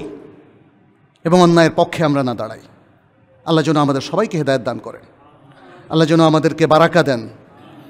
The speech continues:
আল্লাহ যেন আমাদেরকে দিশা দেন, আল্লাহ যেন আমাদেরকে সঠিক বুঝ দেন, দ্বীনের দিকে, আল্লাহর দিকে, রাসূল সাল্লাল্লাহু আলাইহি ওয়াসাল্লামের দিকে ফিরে আসার তৌফিক দেন।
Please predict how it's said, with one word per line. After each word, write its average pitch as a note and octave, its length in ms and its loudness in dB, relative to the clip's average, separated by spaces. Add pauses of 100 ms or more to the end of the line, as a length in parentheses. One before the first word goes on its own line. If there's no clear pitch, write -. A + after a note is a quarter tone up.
(240)
আল্লাহ E3 180 4
যেন F3 140 0
আমাদেরকে F3+ 380 2
দিশা G#3 300 2
দেন, C#3+ 200 2 (880)
আল্লাহ F3 200 6
যেন F#3 140 2
আমাদেরকে F#3 400 2
সঠিক F#3+ 380 0
বুঝ A#3 260 6
দেন, D3 280 4 (880)
দ্বীনের A#3 420 8
দিকে, G3 240 2
আল্লাহর G#3 360 8
দিকে, A#3 220 2
রাসূল F#3+ 320 4
সাল্লাল্লাহু B3 140 2
আলাইহি A3+ 180 4
ওয়াসাল্লামের G3+ 300 0
দিকে G3+ 140 -4
ফিরে G3 200 -2
আসার F#3 220 0
তৌফিক G3+ 400 0
দেন। C3+ 180 0